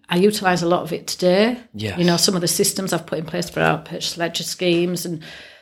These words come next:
Speaker 1: it's all, I learned so many different things. So I'm really glad I didn't get the receptionist job, and I was just filing these replenishment reports.
Speaker 2: But,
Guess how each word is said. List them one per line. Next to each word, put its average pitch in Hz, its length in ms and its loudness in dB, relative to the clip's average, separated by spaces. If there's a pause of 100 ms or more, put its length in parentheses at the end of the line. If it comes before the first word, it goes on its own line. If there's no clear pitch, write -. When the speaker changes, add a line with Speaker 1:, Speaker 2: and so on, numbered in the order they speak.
(160)
Speaker 1:
it's 180 260 -2
all, 190 600 4
I 190 100 2
learned 196 320 4
so 214 300 6
many 208 140 6
different 190 320 -4
things. 160 800 2
So 170 120 -6
I'm 180 120 2
really 180 240 4
glad 175 380 2
I 185 40 2
didn't 190 240 -4
get - 160 -8
the 180 80 -6
receptionist - 580 -4
job, 214 320 -8 (340)
and 156 80 -8
I 151 60 -6
was 175 120 -8
just 170 220 -10
filing 175 320 0
these 175 180 -4
replenishment 214 580 -4
reports. - 760 2 (420)
Speaker 2:
But, - 320 0